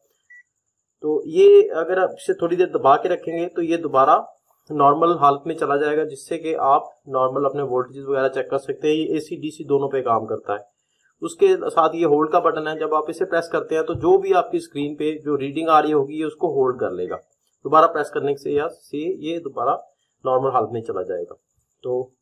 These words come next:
उसके बाद ये range है, ठीक है, range relativity का बटन है। ये, अ, manual selection के लिए है, मतलब आप ऑटो पे नहीं करना चाहते हैं तो अपनी मर्जी से voltage उसके select कर सकते हैं कि आप कितने मिली वो-, मिली वोल्ट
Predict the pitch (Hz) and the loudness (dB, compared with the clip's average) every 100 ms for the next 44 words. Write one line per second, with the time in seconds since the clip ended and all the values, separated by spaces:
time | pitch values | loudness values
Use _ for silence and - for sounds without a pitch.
0 | _ _ - - - 370 370 370 381 - | _ _ -16 -2 2 2 2 4 2 2
1 | - 139 165 185 180 _ _ - 165 170 | 0 0 0 -2 -6 _ _ -6 -2 2
2 | 135 143 143 147 139 139 151 170 170 147 | 2 2 0 -2 -2 -6 -6 -2 -2 -2
3 | 143 139 135 _ _ _ _ - 175 202 | -2 -4 -6 _ _ _ _ 0 6 8
4 | 208 196 175 175 170 156 151 170 170 175 | 8 6 4 4 4 4 2 2 2 0
5 | 156 - 165 160 160 160 147 147 147 147 | -2 -4 -6 -6 -4 -2 0 4 4 4
6 | - 170 170 170 170 156 156 156 147 143 | 0 0 -2 -2 -2 -2 -2 -2 -2 -2
7 | 156 - 151 - 143 131 143 147 160 165 | -2 -6 -10 -8 -6 -6 -8 -8 -8 -8
8 | _ 143 131 131 151 139 - 170 - _ | _ -4 0 0 -2 -10 -8 -8 -10 _
9 | 139 135 135 - - 135 131 131 135 131 | -2 -2 -2 -6 -6 -12 -8 -6 -2 -2
10 | - 139 143 135 127 131 127 127 131 135 | -2 -6 -4 -4 -6 -6 -6 -6 -6 -6
11 | 131 127 127 | 0 0 0